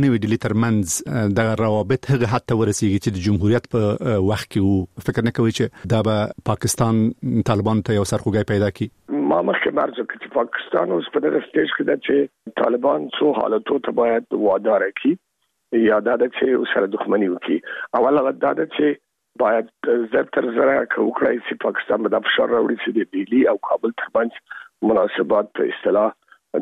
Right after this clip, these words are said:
Speaker 2: دومره زیات سره نږدې نه شي. دا یوه مسله. بله مسله دا ده چې که چیرې پاکستان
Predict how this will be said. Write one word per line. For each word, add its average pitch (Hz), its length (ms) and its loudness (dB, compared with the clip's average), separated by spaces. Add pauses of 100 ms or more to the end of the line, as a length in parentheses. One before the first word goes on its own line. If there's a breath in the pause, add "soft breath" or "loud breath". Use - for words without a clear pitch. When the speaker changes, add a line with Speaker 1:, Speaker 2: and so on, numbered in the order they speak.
Speaker 2:
دومره 127 200 2 (100)
زیات 113 240 0
سره 110 220 2
نږدې 98 280 2 (140)
نه 117 60 0 (120)
شي. - 160 0 (520 loud breath)
دا 120 100 4
یوه - 220 4
مسله. 160 340 0 (580 loud breath)
بله 143 220 2
مسله 113 400 0
دا 110 160 2
ده 135 80 0
چې - 180 -6
که 113 160 -4
چیرې 113 200 2 (100)
پاکستان 127 600 -2